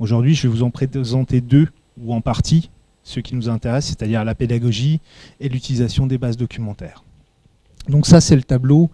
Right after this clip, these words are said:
euh, qui est fait, euh, et qui est fourni dans le cadre d'Agimus N G sur, euh, les outils type L M S et plus particulièrement type Moodle.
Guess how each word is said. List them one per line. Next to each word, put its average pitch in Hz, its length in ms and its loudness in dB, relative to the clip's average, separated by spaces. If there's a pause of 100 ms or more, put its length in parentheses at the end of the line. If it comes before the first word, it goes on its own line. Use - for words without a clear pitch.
(500)
euh, 117 180 -2
qui 127 260 -6
est 123 40 -2
fait, 151 420 2
euh, 107 300 -4
et 104 160 -6
qui - 140 -4
est - 20 -2
fourni 143 480 2
dans 113 160 -6
le 107 80 -8
cadre 113 280 0
d'Agimus 113 360 0 (100)
N 117 140 2
G 143 220 2 (440)
sur, 151 640 0
euh, 101 460 -4
les 113 240 2
outils 131 260 2
type - 280 -6
L 120 100 0
M 123 140 2
S - 380 0 (180)
et 120 100 -2
plus - 100 -4
particulièrement 120 720 0
type - 240 -10
Moodle. 104 300 -2